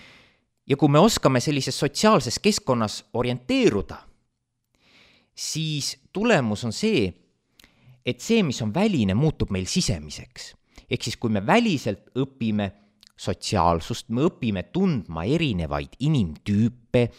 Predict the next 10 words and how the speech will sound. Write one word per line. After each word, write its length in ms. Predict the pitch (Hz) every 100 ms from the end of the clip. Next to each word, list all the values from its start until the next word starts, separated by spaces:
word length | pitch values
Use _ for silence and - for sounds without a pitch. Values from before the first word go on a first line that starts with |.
| - - - -
erinevate 560 | 123 180 135 90 82 90
inimtüüpide 1040 | 123 175 135 90 - 160 160 - 90 90 120
erinevaid 640 | 160 165 104 92 82 80 -
seisukohti 1120 | - 117 151 160 - 107 - 104 - - 95
asjade 560 | 117 151 - 82 -
suhtes, 800 | 73 120 135 - - - 117 - - _ _ _ _ _ _ _ _ _ _ _ _ - - _ -
siis 520 | - 147 151 160 - - -
meil 160 | 131 -
tekib 260 | 156 - - 110
võime 420 | 151 180 156 101